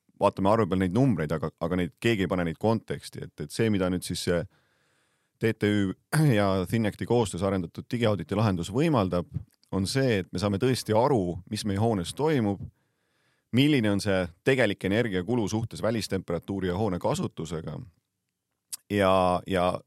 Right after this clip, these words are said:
ilmselgelt on see kasulik kogu, kogu maailmas kõikide hoonete jälgimiseks. Et noh, loomulikult, äh, kogu maailma, maailmani jõudmise,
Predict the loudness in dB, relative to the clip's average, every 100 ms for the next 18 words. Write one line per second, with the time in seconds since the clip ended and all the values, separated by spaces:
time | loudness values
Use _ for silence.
0 | -4 2 2 4 2 0 -2 -2 -2 0
1 | 0 0 -4 -2 -2 -4 -2 -2 2 2
2 | 2 0 -4 -8 -12 -14 -4 -4 -4 -4
3 | -2 0 0 2 2 2 -4 -14 -16 -16
4 | -12 -6 -2 -2 -4 -6 -8 -6 -6 -8
5 | _ _ _ _ _ _ -2 0 0 0
6 | 4 4 4 2 0 0 2 2 2 4
7 | 4 2 0 0